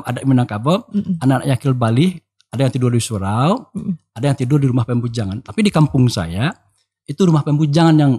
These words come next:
Speaker 1: yang populer.
Speaker 2: Mm-mm.
Speaker 1: Dan saya itu agak dibanti-banti, agak ya, bukan, bukan strict kali. Eh, sangat tidak disarankan oleh kakek saya tidur di rumah
Speaker 2: Rumah
Speaker 1: pembujangan
Speaker 2: pembujangan.
Speaker 1: tadi.
Speaker 2: Kenapa?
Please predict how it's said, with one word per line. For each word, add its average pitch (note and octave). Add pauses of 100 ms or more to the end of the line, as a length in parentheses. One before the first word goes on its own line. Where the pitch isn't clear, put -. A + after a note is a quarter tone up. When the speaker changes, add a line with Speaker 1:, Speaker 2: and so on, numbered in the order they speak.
(100)
Speaker 1:
yang C3
populer. A2 (180)
Speaker 2:
Mm-mm. G#3 (320)
Speaker 1:
Dan E3
saya E3+ (800)
itu D3+ (140)
agak C#3
dibanti-banti, C#3+ (260)
agak G#2
ya, A#2+
bukan, C#3
bukan B2
strict -
kali. B2 (600)
Eh, C#3 (160)
sangat F3
tidak E3
disarankan C#3+
oleh B2+
kakek -
saya A2+
tidur A2
di G2
rumah G#2+
Speaker 2:
Rumah G2+
Speaker 1:
pembujangan F#2
Speaker 2:
pembujangan. -
Speaker 1:
tadi. -
Speaker 2:
Kenapa? G3+